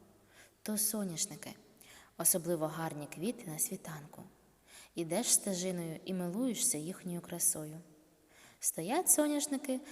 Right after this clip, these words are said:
омиті чистою світанковою росою.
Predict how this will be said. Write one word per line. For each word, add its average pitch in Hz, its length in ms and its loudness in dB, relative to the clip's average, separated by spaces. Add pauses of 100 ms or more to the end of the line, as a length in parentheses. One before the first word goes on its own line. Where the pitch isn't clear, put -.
(160)
омиті 170 360 -2
чистою 277 600 0
світанковою 196 880 -4
росою. 175 560 -4